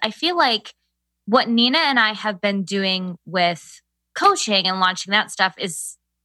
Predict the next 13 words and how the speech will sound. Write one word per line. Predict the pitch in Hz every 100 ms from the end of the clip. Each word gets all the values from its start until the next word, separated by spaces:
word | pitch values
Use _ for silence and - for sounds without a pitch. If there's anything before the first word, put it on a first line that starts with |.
| _ -
that's | 233 254 214
one | 220 220
thing | 208 190
because | 185 196 185
it's | 190 -
a | 170
service | - 190 170 208 -
that | 185 175
we | 190 -
offer, | 143 151 285 349 381 - - -
but | 233 -
something | - 233 233 294 294 285
like | 233 190